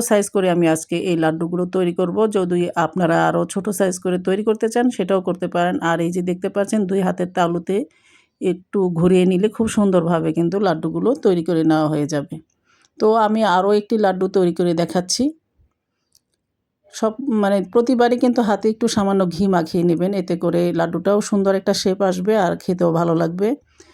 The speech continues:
তো এইভাবে করে আমি সবগুলো লাড্ডু তৈরি করে নিয়েছি। আর আমার এই, এখানে এক কাপ বেসন দিয়ে আমার মোট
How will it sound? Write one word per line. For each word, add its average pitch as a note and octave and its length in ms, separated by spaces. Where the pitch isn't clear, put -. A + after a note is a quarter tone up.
তো A3+ 120
এইভাবে G#3+ 480
করে G3 280
আমি F#3 200
সবগুলো G#3+ 480
লাড্ডু G3 320
তৈরি F#3+ 280
করে F#3 200
নিয়েছি। F3+ 460
আর F3 260
আমার E3+ 300
এই, G3+ 180
এখানে F#3 360
এক G#3+ 140
কাপ A3 160
বেসন F#3+ 440
দিয়ে G3+ 220
আমার F3+ 260
মোট F3+ 200